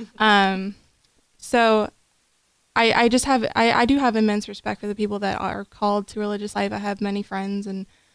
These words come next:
Speaker 2: um, some family that are considering it, and it's just an incredible journey to go on. Um, and I have so, and I have immense respect for the people who, who are discerning that. Um, I feel like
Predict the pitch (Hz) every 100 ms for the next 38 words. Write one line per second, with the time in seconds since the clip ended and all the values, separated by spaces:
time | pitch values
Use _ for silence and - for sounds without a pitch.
0 | _ - 202 196 196 196 196 196 196 196
1 | 190 185 190 _ 208 196 202 208 202 202
2 | 202 196 190 185 202 196 196 - 208 196
3 | 202 196 190 214 208 202 202 190 185 196
4 | _ _ _ - 196 202 202 196 190 190
5 | 185 185 185 185 202 196 180 196 202 208
6 | _ - 202 202 208 196 202 190 202 196
7 | 214 202 196 196 202 - 190 196 196 202
8 | 208 202 196 202 _ _ _ _ 220 202
9 | 196 196 196 196 196 196 196 196 _ 202
10 | 196 190 196 214 _ _ _ _ - 226
11 | 302 330 339 277